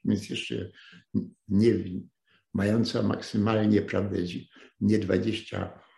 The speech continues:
nie, nie, nie osiemnaście, a siedemnaście lat, dorastająca młodzież nagle przepełniła kościoły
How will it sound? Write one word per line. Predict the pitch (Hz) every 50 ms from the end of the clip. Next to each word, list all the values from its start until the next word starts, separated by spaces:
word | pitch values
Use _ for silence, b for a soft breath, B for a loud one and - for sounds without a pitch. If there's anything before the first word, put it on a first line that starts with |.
| b b b _ _ -
nie, | - 107 117 123 120 120 127
nie, | 127 123 117 104 -
nie | - 120 117
osiemnaście, | 117 113 113 - 107 101 104 104 101 95 - - - -
a |
siedemnaście | - - - - 98 - 92 95 101 101 98 - - - - -
lat, | 80 80 85 - 180 - - - - _ B B B B B 214 220 226 247 226 B B B
dorastająca | - - 131 127 123 - - - 131 160 170 - - - - 120
młodzież | 110 120 135 139 - 160 151 - -
nagle | 135 127 123 123 - 147 -
przepełniła | - - - 123 - - 113 - 113 120 127 123 123
kościoły | - - - - - - - - - - - - -